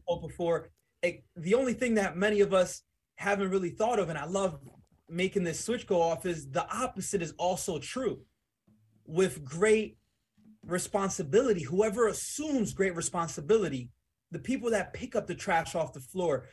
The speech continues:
when they see it, the people that go out of their way to let people know, like, "Yo, you got a booger on your nose, you got a,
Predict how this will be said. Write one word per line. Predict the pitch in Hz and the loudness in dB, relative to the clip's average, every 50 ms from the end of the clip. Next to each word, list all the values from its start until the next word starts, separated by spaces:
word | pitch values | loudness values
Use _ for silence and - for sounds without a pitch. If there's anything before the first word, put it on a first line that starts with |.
| _ _ | _ _
when | - 156 160 | -8 -6 -4
they | 160 156 | -4 -4
see | - - - - 196 175 | -4 -4 -4 -2 0 0
it, | 147 131 - - - _ _ _ - | 0 -2 -4 -6 -14 _ _ _ -8
the | 160 | -4
people | - - 233 202 233 208 | -2 -2 -2 0 2 2
that | 196 175 127 | 2 0 0
go | 123 208 233 226 | 2 2 4 4
out | 208 202 185 | 4 4 2
of | 185 160 | 0 0
their | 156 175 170 | 0 0 0
way | 160 165 175 180 170 156 147 - - - | 2 2 2 2 2 0 -4 -6 -10 -8
to | - 170 | -6 -2
let | 151 165 180 - - | 0 0 0 0 -2
people | - 185 160 180 170 | -4 -4 -2 -2 -2
know, | 180 185 185 | -2 -2 -2
like, | 170 156 - - | -2 -4 -4 -4
"Yo, | 175 165 | -4 -4
you | 170 175 | -4 -4
got | 185 180 165 165 | -2 -2 0 -2
a | |
booger | 143 135 156 202 190 170 170 165 156 | -2 2 4 4 4 4 0 -2 -2
on | 156 | -2
your | 151 156 | -4 -4
nose, | 156 156 147 143 143 | -4 -4 -2 -4 -4
you | 165 | -4
got | 170 160 151 | -4 -2 -2
a, | 139 | -4